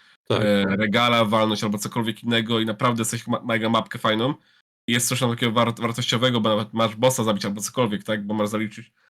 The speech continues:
Speaker 2: I że nie możesz wejść dru-, drugim razem,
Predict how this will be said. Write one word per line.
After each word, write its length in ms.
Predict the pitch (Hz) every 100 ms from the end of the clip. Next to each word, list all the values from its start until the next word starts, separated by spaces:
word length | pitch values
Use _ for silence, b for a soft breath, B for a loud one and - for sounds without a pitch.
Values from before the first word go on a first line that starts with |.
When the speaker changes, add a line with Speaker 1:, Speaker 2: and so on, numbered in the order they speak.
| _ _ _ _
Speaker 2:
I 140 | 120 120
że 120 | 117
nie 80 | 123
możesz 280 | 139 127
wejść 220 | 120 120 -
dru-, 440 | 120 120 120 -
drugim 340 | 120 120 127
razem, 400 | 135 139 160 180